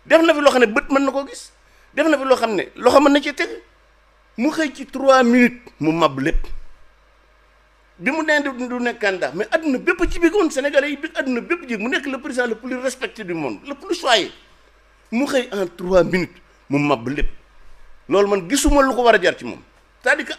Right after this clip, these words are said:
ay, ay dañ, Amadou Ba bu faloo dalay wor.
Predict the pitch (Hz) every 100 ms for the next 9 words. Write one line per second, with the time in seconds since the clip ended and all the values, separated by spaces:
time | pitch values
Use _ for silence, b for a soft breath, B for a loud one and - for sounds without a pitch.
0 | 262 262 330 B B - 254 240 262 226
1 | 240 233 262 240 226 220 220 214 208 202
2 | 196 185 165 139